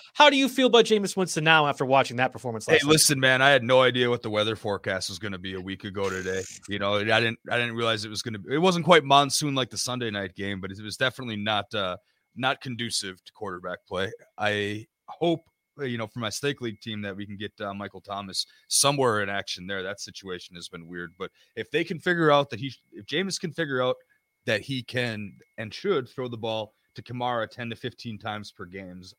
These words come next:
Speaker 2: I think, uh, his fantasy numbers could get fixed pretty quick.
Speaker 1: Yeah, okay. Well, other than the week where I needed them not to, they haven't been. So I ask you this, is Jameis
Speaker 2: Mm-hmm.
Speaker 1: Winston in consideration among Daniel Jones and a few of these other names as a streaming quarterback? 'Cause you were convinced last week Jameis Winston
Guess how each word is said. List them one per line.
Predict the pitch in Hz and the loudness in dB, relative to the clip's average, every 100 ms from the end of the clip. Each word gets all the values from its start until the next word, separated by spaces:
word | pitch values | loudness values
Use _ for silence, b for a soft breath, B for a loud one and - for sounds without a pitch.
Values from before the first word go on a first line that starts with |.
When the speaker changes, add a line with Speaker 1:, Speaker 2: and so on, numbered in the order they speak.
| _ | _
Speaker 2:
I | 104 104 | -8 -8
think, | 117 98 | -8 -8
uh, | 104 95 87 | -6 -4 -6
his | 101 | -12
fantasy | 107 98 90 92 | -12 -12 -12 -14
numbers | 87 87 | -14 -14
could | - 92 | -16 -14
get | 90 - | -14 -12
fixed | 90 - | -14 -14
pretty | 87 80 | -18 -18
quick. | - 85 _ - | -16 -18 _ -2
Speaker 1:
Yeah, | 151 | 0
okay. | 156 170 143 | 0 0 2
Well, | 160 151 | 2 0
other | 151 190 | 0 0
than | 196 185 | 0 -2
the | 156 | -2
week | 160 160 | -2 0
where | 160 | 0
I | 143 | 0
needed | 139 143 | -2 -4
them | 127 127 | -2 2
not | 151 175 | 2 0
to, | - 120 107 - | -6 -4 -6 -6
they | 139 | -4
haven't | 143 220 226 151 110 | 0 2 2 0 -8
been. | 101 | -10
So | - 190 | 2 8
I | 165 175 147 | 10 8 4
ask | 131 143 - | 0 0 -4
you | 156 | 2
this, | 214 226 - | 4 4 2
is | 139 120 | -6 -2
Jameis | 147 143 143 | 0 0 0
Speaker 2:
Mm-hmm. | 120 | 0
Speaker 1:
Winston | 202 226 151 147 151 B B B | -2 2 2 2 -2 B B B
in | 170 208 | 0 0
consideration | 226 185 202 180 143 151 - 170 | -4 -4 -2 -2 -2 -2 -4 -4
among | 131 147 139 | -4 -6 -6
Daniel | 131 147 156 | -6 -6 -6
Jones | 123 123 143 | -4 -6 -6
and | 135 | -10
a | |
few | 120 151 | -10 -8
of | |
these | 139 | -6
other | 131 135 | -4 -4
names | 123 127 123 B B B | -4 -6 -10 B B B
as | 151 147 | 0 0
a | 139 | -2
streaming | - 160 143 | -4 -4 -4
quarterback? | 131 180 135 120 | -2 0 2 0
'Cause | 127 127 | -2 0
you | |
were | 202 | 2
convinced | 220 214 165 196 220 202 - | 2 0 -2 0 0 -2 -6
last | 135 151 208 - | -4 -4 -4 -4
week | 143 147 | -4 -2
Jameis | 131 143 - | -6 -6 -6
Winston | 139 139 156 | -6 -6 -8